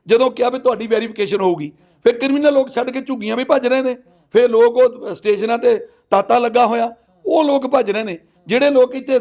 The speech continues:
ਮੇਰੇ ਪੁਰੀਰਾਂ ਦੇ ਵਿੱਚ, ਮੈਂ ਤੁਹਾਨੂੰ ਕਹਿ ਹਟਿਆ ਭਈ ਇੱਥੇ ਕਾਉਂਸਲਰ ਬਣ ਗਈ ਸੀ, ਇੱਥੇ ਰੀਨਾ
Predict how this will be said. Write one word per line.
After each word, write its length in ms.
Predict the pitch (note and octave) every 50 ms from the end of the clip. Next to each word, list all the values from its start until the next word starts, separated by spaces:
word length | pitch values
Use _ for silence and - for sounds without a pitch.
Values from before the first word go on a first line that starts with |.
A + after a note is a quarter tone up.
| B3 - -
ਮੇਰੇ 240 | D3+ D#3 F3+ G#3 A3+
ਪੁਰੀਰਾਂ 460 | A3 - G3 G3 G#3 G#3+ G#3+ A3+ A3+
ਦੇ 100 | A#3 A3
ਵਿੱਚ, 420 | G3 G3 F#3+ - G3 G3+ G#3+ A3 A3+ - _ _ _ -
ਮੈਂ 140 | F3 G#3+ A3
ਤੁਹਾਨੂੰ 380 | A3 - A3 G3+ G#3 G3+ A3+ -
ਕਹਿ 260 | - - B3 B3+ A#3+
ਹਟਿਆ 280 | A3+ G#3+ F#3+ F3 D#3+ D#3 - _ _ - _ _
ਭਈ 160 | - A3+ A3+
ਇੱਥੇ 460 | A3+ A3 A3 - B3 B3 B3 B3 C4 - - - _ _ _ _ _
ਕਾਉਂਸਲਰ 440 | - G#3 A#3+ A#3 - C4 C4 C4+ C4
ਬਣ 160 | B3 A3+ G#3+
ਗਈ 140 | F3+ F#3+ F#3
ਸੀ, 260 | - - E3+ - - _ _ _ _ _ _ _
ਇੱਥੇ 360 | F#3 G3 G3 G3+ G3+ A3+ A3+
ਰੀਨਾ 540 | G3+ G3 G3 G3 G3+ G#3 G#3+ A3 G#3+ G3+ G#3